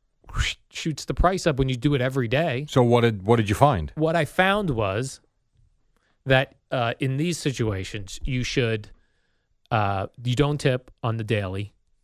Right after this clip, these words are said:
Speaker 1: but, like, Christmas, you give a
Speaker 2: Oh,
Speaker 1: ti-,
Speaker 2: for
Speaker 1: a
Speaker 2: sure.
Speaker 1: tip. Okay, so that makes sense to me.
Speaker 2: Yes.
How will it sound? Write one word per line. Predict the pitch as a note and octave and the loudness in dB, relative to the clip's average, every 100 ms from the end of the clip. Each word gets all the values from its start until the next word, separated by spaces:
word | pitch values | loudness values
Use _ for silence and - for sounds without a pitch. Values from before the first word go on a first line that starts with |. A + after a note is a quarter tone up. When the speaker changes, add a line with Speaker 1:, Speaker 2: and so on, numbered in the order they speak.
| - | -2
Speaker 1:
but, | C3 | 0
like, | B2+ A2 | 0 -2
Christmas, | - C#3 - B2 - | 0 -2 0 -2 0
you | A#2 | -2
give | A#2 | 0
a | A2+ G#2+ | 0 2
Speaker 2:
Oh, | G3+ | 2
Speaker 1:
ti-, | F#3 | 2
Speaker 2:
for | G#3 | 0
Speaker 1:
a | |
Speaker 2:
sure. | - G#3+ | 2 4
Speaker 1:
tip. | G3 C#3+ | 4 2
Okay, | F3 F3 C3 - | -2 -2 -4 -2
so | - | 0
that | A#3 | 0
makes | A3+ F3+ | -2 -2
sense | E3 C#3 | -2 -2
to | - | 0
me. | G3+ | 2
Speaker 2:
Yes. | B2 - | 2 0